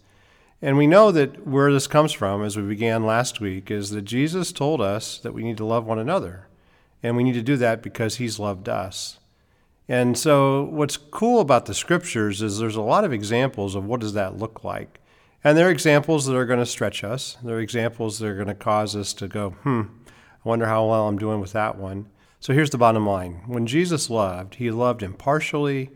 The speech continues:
and he loved intentionally. And so let's pray as we begin. God, as we seek to love others and be more like you, please help us to move past our indifferences and our biases. Help us to love impartially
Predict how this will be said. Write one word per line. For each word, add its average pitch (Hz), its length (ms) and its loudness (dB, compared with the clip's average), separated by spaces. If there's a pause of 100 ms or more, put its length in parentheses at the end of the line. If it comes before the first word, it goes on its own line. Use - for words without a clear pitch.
(400)
and 110 120 -2
he 107 80 -4
loved 104 260 -4
intentionally. 101 800 -8 (920)
And 107 100 -6
so 123 120 -2
let's 131 180 -2
pray 98 340 -8
as 98 120 -14
we 101 100 -10
begin. 98 400 -12 (1600)
God, 127 200 6
as 113 100 0
we 123 80 2
seek 143 300 2
to 127 100 0
love 120 220 4
others 110 340 2
and 98 60 -4
be 107 100 -2
more 107 160 0
like 104 260 0
you, 98 200 -4
please 113 320 -4
help 107 200 -2
us 104 140 -6
to - 120 -10
move 98 340 -6
past 101 400 -6
our 95 120 -4
indifferences 104 720 -8
and 90 100 -10
our 90 120 -10
biases. 101 760 -8 (380)
Help 139 240 0
us 160 100 0
to - 140 -4
love 110 240 2
impartially 95 960 -2